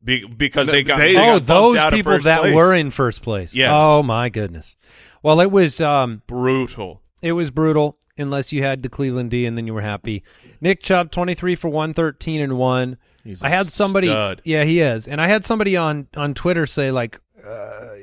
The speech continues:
Speaker 3: you know, "Footballers, why, why is it crickets about Nick Chubb? He's the best fantasy running back out there."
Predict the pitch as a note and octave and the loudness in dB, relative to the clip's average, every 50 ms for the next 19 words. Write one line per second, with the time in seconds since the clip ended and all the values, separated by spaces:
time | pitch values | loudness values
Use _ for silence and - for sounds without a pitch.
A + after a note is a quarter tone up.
0 | G2+ G#2+ A2+ D#3+ G3 F3 D#3 D3 C#3 C#3+ - _ _ _ _ _ _ _ _ A3 | -20 _ _ -8 -4 -2 0 0 0 -2 -4 _ _ _ _ _ _ _ _ 0
1 | A3+ F#3 F3 D3+ C#3+ D3 D#3 C#3+ C#3+ C#3+ E3 F3 F#3 G3 F#3+ - D#3+ F3 F#3+ A3 | 2 4 4 2 2 0 -2 -6 -6 -4 -2 -2 -2 -2 -4 -2 -2 0 2 2
2 | A#3 F3 F#3 D#3 - - F3 - - D3 - C3+ C3 C#3+ C3 B2+ C3 C3+ B2+ - | 0 0 -2 -4 -2 -2 -2 0 -2 -6 -8 -4 -2 -2 -2 -2 -4 -8 -8 -10
3 | - - - C3+ B2 A2+ A2 B2 C3 A#2+ C#3+ B2 B2 F3 E3+ D3+ - - - D#3+ | -10 -6 -4 -4 -4 -4 -6 -8 -8 -6 -6 -4 -2 -2 -2 -2 -4 -4 -4 -2
4 | D3+ C#3+ C3+ - - C#3+ C3 C3+ C3 B2+ B2+ A#2+ A#2+ A#2 G#2+ - - A2+ G#2+ G2+ | -2 -4 -6 -6 -8 -6 -2 -2 -2 0 -2 -2 -2 -2 -2 -4 -4 -4 -4 -6
5 | - - - - _ | -6 -10 -16 -18 _